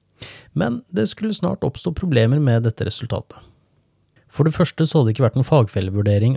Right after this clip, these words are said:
av resultatet med andre forskere eller etterforskere, noe Lohelainen fikk kritikk for. Det ble også, eh, stilt,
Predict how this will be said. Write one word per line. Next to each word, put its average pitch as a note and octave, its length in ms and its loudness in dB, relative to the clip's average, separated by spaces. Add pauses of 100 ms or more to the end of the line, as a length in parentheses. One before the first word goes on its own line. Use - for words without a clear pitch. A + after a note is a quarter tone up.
av G#2+ 180 4
resultatet A#2 560 -2
med A2 200 4
andre G#2+ 280 0
forskere C3 440 0 (100)
eller A2 220 4
etterforskere, - 400 -8 (340)
noe C3+ 220 8 (100)
Lohelainen A2 600 4
fikk - 260 -8 (140)
kritikk - 340 -4
for. - 160 -6 (1160)
Det G#2 120 2
ble G2 120 -2
også, G2+ 240 -4 (180)
eh, G#2 240 2
stilt, - 320 -8